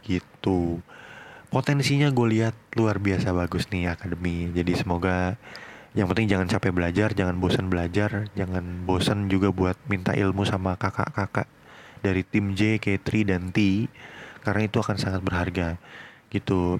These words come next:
Buat teman-teman yang mau ngasih reviewnya juga bisa ke Twitter kita di at underscore F O R T Y delapan,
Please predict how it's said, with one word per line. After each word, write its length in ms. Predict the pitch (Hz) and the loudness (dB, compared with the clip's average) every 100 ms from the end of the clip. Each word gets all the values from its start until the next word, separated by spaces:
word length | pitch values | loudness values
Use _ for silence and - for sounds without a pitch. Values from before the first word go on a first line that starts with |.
| - | 0
Buat 240 | 104 104 | 0 0
teman-teman 320 | 107 104 117 | -2 0 0
yang 160 | 131 123 110 | 2 2 2
mau 80 | 104 | 0
ngasih 240 | 104 98 104 | 0 0 0
reviewnya 400 | 101 104 104 120 | 2 2 4 2
juga 160 | 101 | 2
bisa 240 | 92 95 101 | 2 2 2
ke 160 | 98 | 0
Twitter 320 | 101 95 95 92 | 0 0 -2 -2
kita 480 | 95 113 120 123 | -2 0 2 0
di 80 | 107 | 2
at 160 | - 104 - | 0 -2 -2
underscore 720 | 98 95 104 - 120 127 - | -2 0 0 2 0 0 -2
F 480 | 104 - - - - | -4 -4 -14 -20 -4
O 240 | 101 98 - - | 0 2 0 0
R 320 | 135 143 147 - | 0 0 -4 0
T 80 | 131 123 120 | 2 4 4
Y 320 | 120 131 135 | 4 4 4
delapan, 560 | 123 98 - 98 82 | 2 0 0 -4 -4